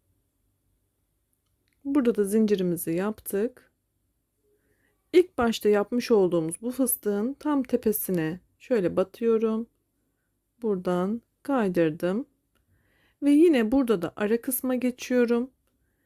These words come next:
Şöyle zincirimizi yapalım. Burada ip değiştirmiyoruz. Yine beyazla çalışacağız. Fakat farklı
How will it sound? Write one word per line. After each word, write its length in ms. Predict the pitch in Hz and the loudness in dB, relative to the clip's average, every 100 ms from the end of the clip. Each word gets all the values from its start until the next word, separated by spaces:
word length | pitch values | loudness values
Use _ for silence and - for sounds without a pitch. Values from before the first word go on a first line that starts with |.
| _ _ _ _ _ _ _ _ _ _ | _ _ _ _ _ _ _ _ _ _
Şöyle 300 | - 214 165 | -6 -2 -2
zincirimizi 680 | 185 208 202 190 175 160 - | 0 0 0 -2 -4 -6 -6
yapalım. 520 | 196 - 226 214 214 _ _ _ _ | -8 -2 -2 0 -4 _ _ _ _
Burada 300 | 330 349 277 | 2 4 4
ip 300 | 285 262 - | 2 -4 -4
değiştirmiyoruz. 920 | 262 254 247 - 269 214 160 202 294 247 | 0 0 0 -2 0 0 0 -2 -2 0
Yine 220 | 233 214 | 0 2
beyazla 600 | 214 226 208 175 151 _ | 2 2 0 -2 -4 _
çalışacağız. 760 | 196 160 - 151 175 240 330 - | -10 -10 -10 -10 -8 -6 -6 -6
Fakat 320 | 277 277 277 | -2 -2 -4
farklı 600 | - 254 247 240 220 | 0 0 0 -2 -2